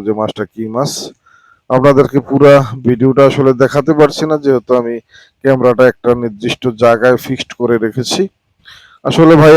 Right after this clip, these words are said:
একা ফিশিং করতে আসলে কোনোটাই ঠিকঠাক মতো ভিডিও করা যায় না। এর মধ্যে য-, য-, যতটা সম্ভব করার চেষ্টা করি। আপনারা দেখতে থাকুন ভিডিওটি,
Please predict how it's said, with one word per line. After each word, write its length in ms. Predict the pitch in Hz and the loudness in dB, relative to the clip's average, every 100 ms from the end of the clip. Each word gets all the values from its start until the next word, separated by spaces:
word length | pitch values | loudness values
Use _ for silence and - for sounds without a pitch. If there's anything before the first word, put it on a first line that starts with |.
| 151 | 6
একা 180 | 175 175 | 4 2
ফিশিং 300 | 165 139 151 | 2 0 -2
করতে 280 | 143 139 147 139 | -2 0 2 2
আসলে 280 | - - 143 | 0 -2 -4
কোনোটাই 440 | 135 135 123 143 | -2 -2 2 0
ঠিকঠাক 380 | - 131 - 117 | 0 -6 -6 -6
মতো 200 | 120 113 123 | -6 -4 -4
ভিডিও 340 | 123 110 123 | -4 -4 -4
করা 280 | 123 139 143 | -2 2 4
যায় 180 | 131 135 | 4 2
না। 120 | 117 113 _ _ _ 170 | 0 -8 _ _ _ -2
এর 140 | 170 | 2
মধ্যে 240 | 180 170 175 | 2 4 4
য-, 240 | 160 156 143 | 4 2 2
য-, 160 | 160 135 | 0 2
যতটা 380 | 147 165 175 170 | 0 0 0 0
সম্ভব 420 | 180 143 135 139 - - - _ | 0 0 2 2 -2 -20 -20 _
করার 240 | 131 127 117 | 2 2 2
চেষ্টা 380 | 156 151 - 143 | 0 0 0 0
করি। 280 | 135 120 143 _ _ _ _ - | 0 -2 -4 _ _ _ _ -6
আপনারা 320 | 120 131 127 | 0 2 2
দেখতে 300 | 110 120 135 | 2 0 -2
থাকুন 340 | 123 139 127 143 | -4 -4 -4 -4
ভিডিওটি, 520 | 127 127 139 135 147 | -4 -2 0 0 -2